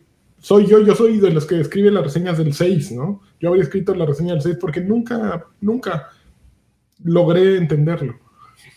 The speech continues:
Algo tiene distinto Tears of the Kingdom desde el inicio, sí. Eh, aquí dijimos mil veces,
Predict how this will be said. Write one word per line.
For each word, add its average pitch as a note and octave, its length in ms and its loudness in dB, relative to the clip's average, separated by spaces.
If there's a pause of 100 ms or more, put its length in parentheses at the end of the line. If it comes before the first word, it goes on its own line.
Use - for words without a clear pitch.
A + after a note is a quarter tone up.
(420)
Algo G#3+ 320 2
tiene G#3 220 2
distinto F3 880 -2
Tears F3 340 -2
of E3+ 240 -4
the D3 120 -2
Kingdom E3 560 -2 (340)
desde C#3+ 640 4
el C#3 120 0
inicio, D3 440 0
sí. D3+ 400 -2 (300)
Eh, - 360 -6
aquí D3 260 -4
dijimos D#3 320 2
mil D3+ 140 2
veces, C#3+ 460 0